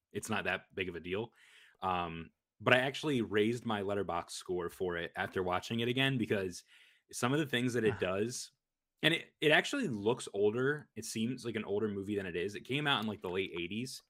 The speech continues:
Speaker 1: so it's really not that old.
Speaker 2: Yep. Sorry, I just found something in my teeth. I had to get out.
Speaker 1: You're good.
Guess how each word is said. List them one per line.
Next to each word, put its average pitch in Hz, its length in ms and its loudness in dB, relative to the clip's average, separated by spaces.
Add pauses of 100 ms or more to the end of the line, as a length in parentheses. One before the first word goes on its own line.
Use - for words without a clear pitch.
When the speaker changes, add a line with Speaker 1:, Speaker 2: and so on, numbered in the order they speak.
(320)
Speaker 1:
so 131 100 6
it's 123 180 4
really 147 200 2
not 110 420 2
that 98 320 6
old. 95 400 0 (220)
Speaker 2:
Yep. - 140 -4 (280)
Sorry, 98 180 4
I 104 40 4
just 131 120 -2
found 104 180 4
something 98 200 0
in 92 60 -2
my 87 100 -2
teeth. - 320 -10 (160)
I 90 60 -12
had 80 80 -10
to 80 60 -12
get 80 120 -6
out. 82 140 -8 (120)
Speaker 1:
You're 127 100 -8
good. 90 160 -2